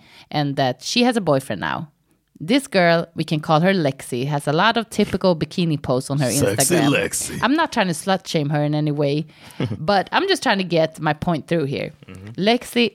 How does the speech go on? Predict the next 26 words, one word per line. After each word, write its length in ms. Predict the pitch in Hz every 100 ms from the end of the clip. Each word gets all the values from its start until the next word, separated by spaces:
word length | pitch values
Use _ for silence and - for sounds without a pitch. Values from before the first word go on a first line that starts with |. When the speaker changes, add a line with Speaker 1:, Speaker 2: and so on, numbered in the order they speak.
| _
Speaker 1:
has 260 | - 180 156
never 320 | 185 233 240
posted 400 | - 208 196 175
anything 400 | 175 202 220 202
about 340 | 185 165 156 160
being 220 | 160 165
in 100 | 156
a 40 |
relationship 680 | 151 156 240 277 175 160 143
or 60 | 143
having 260 | 165 151
a 40 | 151
boyfriend 440 | 180 190 165 151
of 60 | 131
any 220 | 151 139
sort. 560 | 147 - 123 - - - - _ _ _ _ _ _ _ _
Mm. 280 | 175 156 143 - - - - -
Speaker 2:
Oh. 540 | 170 190 262 320 311 233
Speaker 1:
But 280 | 247 247 220
she's 240 | 269 269 -
the 80 | 214
type 240 | 202 220 214
of 100 | 196
girl 300 | 202 180 - - - - -
who 200 | 196 180
posts 600 | - 202 180 175 -